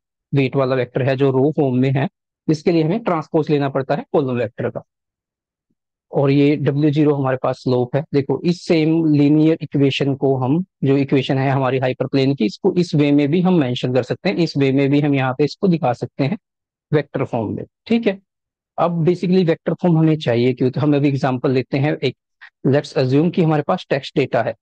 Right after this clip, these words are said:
अब text data पे काम करने के लिए basically machine learning को समझ में आते हैं number, numeric data समझ में आता है, और हमारे पास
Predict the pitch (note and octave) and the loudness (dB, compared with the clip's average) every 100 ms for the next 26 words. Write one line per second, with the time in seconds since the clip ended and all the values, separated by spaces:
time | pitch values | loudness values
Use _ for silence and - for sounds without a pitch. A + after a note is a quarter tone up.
0 | - C#3+ C#3 E3 - F3 D#3 E3+ F3+ E3+ | -6 -6 -2 -4 0 -2 0 0 0 0
1 | C#3 B2+ D#3 C#3+ C#3+ D#3 C#3+ D3+ D#3+ _ | -2 -2 0 0 0 2 4 2 0 _
2 | C#3 B2+ D3+ D3+ C#3 D3 C#3+ C#3+ C#3+ D3 | -2 -2 0 2 2 2 2 2 2 2
3 | D3 C#3 D3 C#3+ C#3+ C3 C#3 C#3+ C3 B2+ | 0 0 0 2 0 0 -2 0 0 0
4 | B2+ - _ _ _ C#3 C3 C3 C3+ C3 | -2 -4 _ _ _ 0 2 2 0 0
5 | D3 - C#3 C3+ C3 - C3+ C#3 C#3 C#3 | -2 -2 0 0 0 -2 0 0 0 0
6 | C3+ D3 C#3+ | 0 0 -2